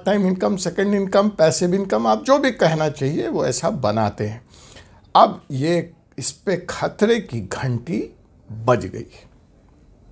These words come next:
और खतरे की घंटी बजाई है सुप्रीम कोर्ट ने। तो आज हम इस एपिसोड में पहले तो उस खतरे से आपको अवगत कराएंगे,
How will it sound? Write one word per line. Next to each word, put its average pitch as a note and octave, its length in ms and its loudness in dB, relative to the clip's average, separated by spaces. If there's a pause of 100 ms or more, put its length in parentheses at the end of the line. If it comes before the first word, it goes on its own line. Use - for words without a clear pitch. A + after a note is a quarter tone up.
(580)
और E3+ 360 4
खतरे F3+ 360 0
की D#3+ 140 -4
घंटी C#3+ 380 -2
बजाई C#3 380 4
है A#3+ 420 4 (320)
सुप्रीम F#3 480 2
कोर्ट F#3 280 0
ने। G3+ 80 -6 (800)
तो F3 140 6 (180)
आज A3+ 340 6
हम B3+ 280 0
इस - 880 -8 (400)
एपिसोड G#3+ 560 6
में C#3+ 300 -2 (100)
पहले F3 360 2
तो B3 240 6 (240)
उस B3 280 -2
खतरे B3 480 6
से A3 200 2
आपको G#3+ 340 2
अवगत G#3 360 -2
कराएंगे, G3+ 400 -2